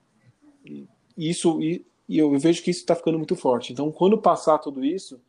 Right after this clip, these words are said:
é uma das, é um dos bons, do, um dos bons takeaways, um dos, um do, um, uma das boas lições que a gente vai tirar desse momento, tá? Bom, esse é o, é o segundo pilar. E o terceiro pilar,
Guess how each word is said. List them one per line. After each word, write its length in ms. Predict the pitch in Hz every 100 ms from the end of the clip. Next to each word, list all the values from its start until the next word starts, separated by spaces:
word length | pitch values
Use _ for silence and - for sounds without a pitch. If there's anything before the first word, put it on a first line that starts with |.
| _ _ _ -
é 60 |
uma 160 | 131 139
das, 280 | 139 131 -
é 80 |
um 80 | 139
dos 240 | 147 139 135
bons, 800 | 139 147 160 175 165 - - _ 151 147 _
do, 480 | 135 135 127 123 123
um 60 | 131
dos 160 | 139
bons 300 | 131 139 151
takeaways, 580 | - 151 135 123 139 143
um 100 | 123
dos, 240 | 123 120 - _ _ _ _ _
um 180 | 123 123
do, 120 | 120
um, 540 | 120 - 123 135 131 - -
uma 160 | 127
das 140 | 127 123
boas 240 | 139 156
lições 360 | 156 147 143 143
que 60 |
a 40 | 139
gente 140 | 135
vai 120 | 143
tirar 260 | 139 139 131
desse 240 | 135 135
momento, 440 | 143 131 107 _ _ _ _ _
tá? 240 | 123 120 _ _ _ _ _ _ _ _ _ _ _ _ -
Bom, 340 | 175 131 - -
esse 280 | 151 160 175
é 40 |
o, 360 | 170 165 160 180
é 60 |
o 60 | 151
segundo 380 | 156 160 156 156
pilar. 400 | 165 151 156 208
E 60 | 220
o 60 |
terceiro 420 | 226 208 - 202
pilar, 460 | 208 170 156 196 208